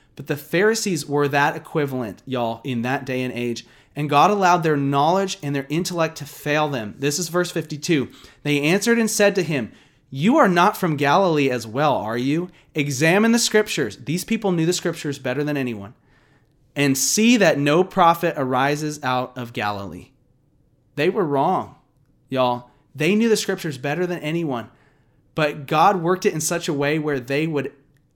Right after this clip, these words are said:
be wrong about the thing that they knew most.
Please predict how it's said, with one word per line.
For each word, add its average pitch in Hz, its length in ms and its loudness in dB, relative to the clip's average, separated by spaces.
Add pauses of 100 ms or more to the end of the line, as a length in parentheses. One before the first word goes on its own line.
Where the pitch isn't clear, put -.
(180)
be 185 200 0
wrong 165 400 4
about 131 240 -4
the 120 80 -12
thing 165 260 -6
that 160 160 -6
they 139 140 -2
knew 127 200 -2
most. 110 520 -8